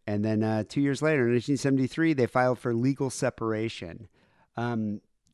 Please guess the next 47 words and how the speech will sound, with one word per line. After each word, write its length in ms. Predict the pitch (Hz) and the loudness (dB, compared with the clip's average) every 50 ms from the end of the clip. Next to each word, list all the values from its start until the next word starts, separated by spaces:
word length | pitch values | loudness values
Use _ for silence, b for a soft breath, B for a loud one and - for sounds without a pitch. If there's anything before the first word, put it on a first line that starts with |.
| - - | -2 0
that's 200 | 139 151 - 151 | 2 2 4 6
when 120 | 156 147 | 6 6
Gaye 220 | 131 139 135 135 131 | 6 6 4 4 4
settled 320 | - - 147 131 131 127 | 2 2 0 0 2 2
in 100 | 127 123 | 2 2
with 120 | 123 113 117 | 2 2 2
a 20 | |
young 240 | 113 113 117 127 143 | 2 4 4 4 4
woman 300 | 147 127 110 107 107 104 | 4 2 2 0 0 0
named 180 | 104 104 104 92 | 0 -2 -2 -2
Janice 360 | - 113 107 104 104 - - | -4 -4 -2 -4 -4 -6 -8
Hunter, 420 | - 147 160 - - 104 98 98 | -8 -8 -6 -6 -6 -6 -6 -8
with 160 | 95 104 104 - | -8 -10 -8 -2
whom 240 | - 131 127 123 | 0 2 2 4
he 180 | 113 123 127 123 | 4 4 4 4
actu-, 260 | 123 117 - - - - | 4 2 0 -4 -12 -10
he 160 | - 107 117 123 | -4 0 2 2
had 160 | 120 110 101 | 2 2 -2
two 160 | - 127 120 | -4 -6 -4
biological 580 | 107 110 107 107 104 101 101 98 - - 107 98 | -2 -2 -2 -2 -2 -2 -4 -6 -8 -12 -16 -16
children 480 | - - 113 110 104 92 - 104 95 | -12 -8 -8 -8 -8 -8 -8 -10 -10
with. 320 | 85 82 80 80 82 - _ b b b b b b b b b b | -10 -10 -12 -12 -14 -16 _ b b b b b b b b b b
And 100 | b 120 131 | b 2 4
then 140 | 139 135 120 | 4 4 4
by 160 | 139 139 135 | 4 4 4
sen-, 300 | 120 - - 156 160 165 | 4 2 2 2 4 4
nineteen 240 | 160 156 - 180 170 | 4 2 2 2 2
seventy-five, 1000 | - - 180 180 180 170 - - 208 214 190 147 131 123 120 120 110 - - - _ _ _ _ _ _ _ _ _ _ _ - | 2 2 2 2 2 0 0 0 2 2 4 4 4 2 2 0 -4 -8 -16 -20 _ _ _ _ _ _ _ _ _ _ _ -8
um, 300 | 127 120 120 120 117 139 | -6 -4 -2 -2 -2 -2
Anna 240 | - 151 147 143 143 | 0 2 2 4 4
Gordy 300 | 131 127 135 143 139 135 | 4 2 2 2 2 2
filed 360 | 123 - 139 123 123 123 113 | 2 2 2 2 2 2 0
for 140 | - - 120 | 0 -2 -2
divorce 480 | 101 107 95 101 104 92 90 87 - - | -2 -2 -2 -2 -2 -2 -4 -6 -8 -10
officially. 720 | 92 - 104 104 87 - - 92 76 69 76 - - - _ _ _ _ _ _ _ - | -12 -10 -10 -10 -10 -10 -12 -12 -14 -14 -16 -18 -20 -20 _ _ _ _ _ _ _ -8
It 160 | 113 113 - | -8 -6 -4
took 180 | - 135 - - | -4 -6 -6 -6
two 240 | - - 170 202 | -4 -2 0 0
years. 720 | 202 170 160 160 151 131 98 82 78 69 67 - - - - _ _ _ - | 2 2 2 4 4 2 0 -2 -6 -10 -14 -16 -18 -20 -20 _ _ _ -6
The 100 | 117 117 | -6 -2
case 260 | 107 135 147 127 - | -2 0 -2 -2 -2
was 120 | 143 131 - | -6 -4 0
settled 360 | - 139 135 131 131 131 117 | 0 2 2 2 0 0 0
in, 140 | 123 117 113 | 0 0 0
uh, 160 | 113 110 110 | 0 -2 -4
Gordy's 440 | 104 95 110 120 127 123 120 107 - | -6 -6 -4 -4 -2 -4 -4 -6 -6
favor 560 | - 135 131 131 127 107 107 98 98 98 98 | -4 -2 -2 -2 -2 -4 -6 -8 -8 -10 -12